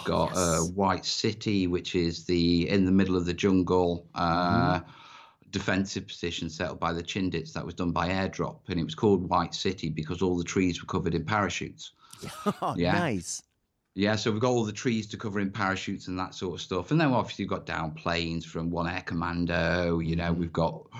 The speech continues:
Speaker 2: paddy fields to do, we've got long jungle grass to do.
Speaker 1: Mm-hmm.
Speaker 2: Uh, we got a ton of stuff to do on Burma Build, matey, to be <laughs> perfectly honest.
Speaker 1: I was gonna ask, so how big is this table? But that's the beauty of terrain.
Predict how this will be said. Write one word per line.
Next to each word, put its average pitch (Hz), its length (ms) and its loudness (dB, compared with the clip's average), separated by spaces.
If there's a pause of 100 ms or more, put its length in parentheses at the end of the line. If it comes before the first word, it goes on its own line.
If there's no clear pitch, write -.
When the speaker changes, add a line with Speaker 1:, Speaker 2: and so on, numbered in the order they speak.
(420)
Speaker 2:
paddy 95 320 2
fields 92 560 0
to - 120 -10
do, 85 920 2 (280)
we've - 100 -10
got 92 100 6
long 92 320 4
jungle 92 380 4
grass 90 400 0
to - 120 -6
do. 85 760 2
Speaker 1:
Mm-hmm. 110 280 -4 (380)
Speaker 2:
Uh, 90 360 2
we 156 140 6
got 202 340 2
a - 60 -10
ton 131 160 0
of 104 80 -4
stuff 104 320 -8
to 95 80 -14
do 90 220 -4
on 85 100 -6
Burma 92 300 -2
Build, 95 280 0
matey, 101 340 0
to 98 100 -8
be 120 100 4
<laughs> 123 160 0
perfectly 180 400 6
honest. 185 520 -2 (100)
Speaker 1:
I 180 160 0
was 208 180 0
gonna 185 300 0
ask, 190 340 -2
so 147 160 2
how - 300 -4
big 185 260 -2
is 165 140 -4
this 127 240 -2
table? 156 500 0 (260)
But 160 160 0
that's - 220 2
the 170 120 -4
beauty 160 360 2
of 117 140 -6
terrain. 131 580 -4